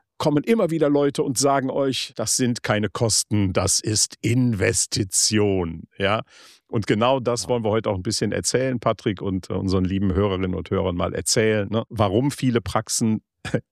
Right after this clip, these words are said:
Speaker 1: vielleicht auch am Budget scheitern, aber meistens an der Strategie. Ich weiß nicht, reden wir über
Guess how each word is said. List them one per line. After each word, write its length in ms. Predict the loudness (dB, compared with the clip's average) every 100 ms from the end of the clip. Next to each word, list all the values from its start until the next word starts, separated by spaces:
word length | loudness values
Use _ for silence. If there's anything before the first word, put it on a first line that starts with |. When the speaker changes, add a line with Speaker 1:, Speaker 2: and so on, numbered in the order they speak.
| -14
Speaker 1:
vielleicht 680 | -4 0 2 2 0 -2 0
auch 200 | 0 0
am 140 | -2 0
Budget 400 | -2 0 0 0
scheitern, 480 | 0 0 0 -2 0
aber 180 | -2
meistens 380 | 0 0 0 -4
an 120 | -2
der 100 | -2
Strategie. 640 | -2 -2 -2 -2 0 0 -2 -8 -20 _ -8
Ich 160 | 0
weiß 220 | 2 2 0
nicht, 160 | -2
reden 340 | 2 2 2 2
wir 60 |
über 300 | 2 2 0